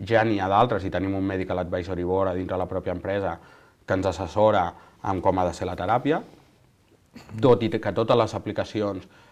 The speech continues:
les desenvolupem sempre conjuntament amb un hospital de referència, ja sigui, pues, l'Hospital de Sant Rafael, o l'Hospital, el Consorci Sanitari de Terrassa, o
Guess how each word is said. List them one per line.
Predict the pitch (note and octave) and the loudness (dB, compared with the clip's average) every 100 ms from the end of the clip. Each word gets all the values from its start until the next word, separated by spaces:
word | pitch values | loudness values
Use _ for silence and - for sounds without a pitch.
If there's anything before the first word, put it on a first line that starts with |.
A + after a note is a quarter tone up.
| _ | _
les | G2+ G2+ F#2 | -2 -2 0
desenvolupem | G2 F#2+ F#2 F#2+ F#2 G2 F#2 | -4 -4 -4 -4 -4 -4 -4
sempre | A2 G2 F#2+ | -4 -4 -6
conjuntament | G2 F#2 F2+ F#2 F#2+ | -6 -6 -4 -4 -4
amb | F2+ F2+ | -4 -6
un | F#2 | -8
hospital | F2 E2+ F2 | -8 -8 -8
de | E2+ | -6
referència, | E2+ - G#2 D3 D3+ F#3 C4+ - - - - - - - _ _ _ _ - _ _ F#2+ | -10 -8 -4 -4 0 0 0 -10 -20 -20 -20 -20 -20 -20 _ _ _ _ -20 _ _ -2
ja | F#2+ | -2
sigui, | F2 G2+ F#2 F#2+ E2+ - - - _ _ - | -2 -4 -4 -4 -6 -14 -20 -20 _ _ -6
pues, | G2+ F2 E2 - - - _ - | -2 -2 -4 -10 -20 -20 _ -12
l'Hospital | - G2+ F2+ F2+ | -8 -2 0 -2
de | |
Sant | F#2 F2+ | -4 -6
Rafael, | E2+ G2+ G2 G#2+ A2 G#2+ A2 A2 | -6 -2 2 4 4 4 2 2
o | F#2+ | 0
l'Hospital, | F2+ E2+ F#2 F#2 F#2 F2+ F2+ | -4 -8 -6 -2 0 0 -2
el | F2+ | -4
Consorci | F2+ E2+ F#2 F#2 | -8 -10 -12 -14
Sanitari | - F#2+ F2 F2 | -10 -6 -4 -4
de | E2+ | -6
Terrassa, | E2+ F2 A#2 A#2 A#2+ A2 B2 - - _ | -4 2 2 2 2 2 0 -8 -20 _
o | - F2+ F2+ | -2 0 0